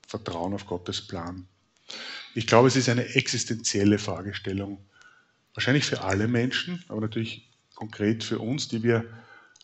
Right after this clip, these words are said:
das ja auch gerne bekennen, dass Gott einen Plan hat und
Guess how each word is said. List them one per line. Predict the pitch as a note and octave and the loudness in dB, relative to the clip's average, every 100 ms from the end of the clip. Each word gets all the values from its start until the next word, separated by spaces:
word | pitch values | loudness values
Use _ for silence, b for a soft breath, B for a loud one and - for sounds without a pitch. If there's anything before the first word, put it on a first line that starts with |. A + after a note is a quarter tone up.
| _ _ | _ _
das | A2 A#2+ | 2 4
ja | A2 | 4
auch | G#2+ | 4
gerne | A#2 G2+ A2 | 2 2 0
bekennen, | A2 - - G2 C#3+ F3 - _ _ _ _ | -2 -2 -2 0 -2 -4 -10 _ _ _ _
dass | G#2+ - | -8 -6
Gott | G2+ G#2+ - | -4 -6 -8
einen | G2+ F#2 | -12 -8
Plan | - F2+ F2+ G#2+ | -2 2 2 2
hat | B2+ D#3 - - _ _ _ _ B B B B B - | 0 -2 -8 -20 _ _ _ _ B B B B B -8
und | B2 A2 G#2+ G#2+ - - | 0 2 2 -2 -10 -16